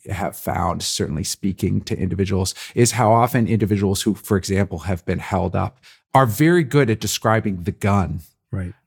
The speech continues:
Speaker 1: But very bad at describing the face. And of course, that seems logical, I think, when we are faced with a life or death situation.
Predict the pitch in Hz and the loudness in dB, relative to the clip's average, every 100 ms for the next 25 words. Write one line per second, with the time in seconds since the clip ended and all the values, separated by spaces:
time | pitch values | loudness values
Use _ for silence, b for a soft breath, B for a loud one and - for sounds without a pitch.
0 | _ _ 165 151 185 175 151 131 135 120 | _ _ 2 4 6 6 4 0 0 0
1 | 85 - 104 - 101 - 98 98 107 107 | -2 -6 -6 -4 -4 2 2 2 0 -2
2 | - 147 131 147 160 - 196 156 - 185 | -2 -2 0 2 2 4 2 2 2 2
3 | 190 - 107 92 - B B _ 120 120 | 0 -2 -2 -2 -4 B B _ 4 6
4 | 131 123 - 87 110 - - - 107 95 | 4 0 -4 -2 -2 -4 -8 -4 0 0
5 | - - 90 92 92 85 - 101 87 - | -2 -6 0 2 2 0 -6 -4 -4 -2
6 | 98 98 - - 101 - 92 92 92 92 | -2 -2 -2 -4 -4 -4 -4 -4 -6 -6
7 | 92 90 92 - 92 - 95 92 92 | -6 -6 -10 -6 -6 -2 -4 -2 -2